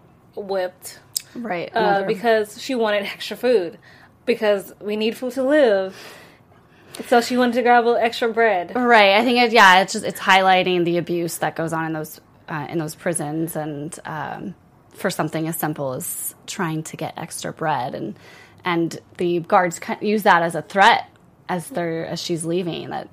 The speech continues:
Speaker 2: you know, if she acts out, that that's gonna be her next. Um, so she's constantly living in this, you know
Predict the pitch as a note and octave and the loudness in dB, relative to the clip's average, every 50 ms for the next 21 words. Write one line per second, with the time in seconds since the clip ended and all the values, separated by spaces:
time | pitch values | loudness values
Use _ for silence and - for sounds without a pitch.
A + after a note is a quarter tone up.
0 | _ - E3 D3+ C#3+ E3 E3 F3 - - - E3+ - - E3+ - - D#3 - - | _ -10 -8 -8 -6 -8 -10 -10 -12 -16 -18 -14 -10 -8 -6 -4 -4 -4 -6 -6
1 | - - F#3 F3+ D3+ - - - - - - - - D#3 D#3 - - - - F#3 | -4 -2 0 0 0 -2 -4 -8 -14 -16 -16 -10 -10 -10 -10 -10 -14 -12 -6 -6
2 | E3 D#3+ D3+ D#3 E3 F3 E3+ D#3 D3 D#3 C#3+ - - - - - - - - - | -6 -4 -6 -8 -8 -8 -6 -6 -4 -4 -6 -6 -8 -10 -12 -12 -12 -12 -14 -20
3 | _ - - - - - - - - _ _ _ _ _ _ - E3+ D3 - - | _ -20 -20 -20 -20 -20 -20 -20 -20 _ _ _ _ _ _ -14 -14 -14 -14 -14
4 | - G#3 F3+ - - F3+ - G3+ F3 - - - - - D#3 D#3 - - - F3 | -16 -16 -16 -12 -12 -10 -8 -8 -10 -10 -14 -10 -4 -2 -2 -2 -2 -6 -4 -4
5 | D#3+ D#3+ D#3+ D#3 D#3+ - F#3 E3+ D#3+ D#3 D#3 D3+ D3+ D#3 D#3+ D#3+ - - - - | -4 -4 -4 -6 -8 -8 -8 -8 -6 -6 -6 -6 -8 -8 -10 -10 -12 -14 -16 -16
6 | - - - - D#3+ C#3+ - - - - E3+ | -18 -20 -14 -12 -10 -10 -8 -10 -10 -12 -14